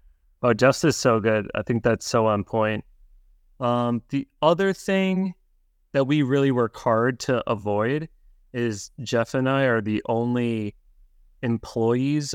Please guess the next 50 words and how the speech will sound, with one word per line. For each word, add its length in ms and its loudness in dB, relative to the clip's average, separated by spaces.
of 160 2
R 200 2
two 160 2
I 100 6
Games. 640 -2
And 160 -2
so 480 2
we 160 2
are 120 6
constantly 600 0
trying 280 0
to 60 -4
communicate 760 -2
to 360 -2
our 100 0
customers 600 -2
and 100 0
everything 640 -2
that 120 2
it's 100 0
just 240 -2
the 100 -4
two 300 -2
of 120 0
us. 360 0
I 100 -2
think 180 0
it's 100 -2
really 420 0
easy 360 0
to 160 -4
just 300 -4
say, 460 -2
"Oh, 160 4
these 220 0
guys 300 2
made 180 0
a 60 -2
big 280 -2
game. 500 -2
There's 200 -4
gotta 300 2
be 140 0
a 40 -2
company 500 -2
of 120 -2
fifty 420 -4
of 140 0
them 180 -2
now." 400 -2